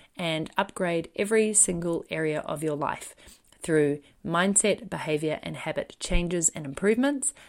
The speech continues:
as well as learning, implementing, and getting coached and being held accountable by yours truly. So if you'd like to know more about it, head across to lifepilot dot co forward slash momentum. I would love to have you join.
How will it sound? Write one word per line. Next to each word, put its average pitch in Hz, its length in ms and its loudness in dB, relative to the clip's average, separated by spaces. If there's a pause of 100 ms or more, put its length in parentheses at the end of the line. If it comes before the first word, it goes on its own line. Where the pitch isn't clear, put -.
(140)
as 160 180 2
well 156 220 2
as 151 220 2 (140)
learning, 196 680 0
implementing, 160 680 -6
and 139 200 -8
getting 160 260 -4
coached - 500 -6 (460)
and 143 160 -4
being 156 220 2
held 160 220 0
accountable 160 560 0
by 156 400 -4
yours 147 500 -2
truly. - 400 -6
So 147 400 0 (540)
if 208 180 0
you'd 220 120 4
like 202 180 6
to - 80 -2
know 202 120 2
more 190 140 4
about 185 240 4
it, 247 200 0 (440)
head 180 160 -2
across 170 300 0
to 160 140 0
lifepilot 151 540 -2
dot - 200 -8
co 294 380 -2
forward 165 360 -4
slash - 360 -4
momentum. 170 680 -6
I 143 80 -8
would 147 160 -6
love 160 360 0
to 170 100 -10
have 143 180 -10
you 143 80 -2
join. 151 380 -4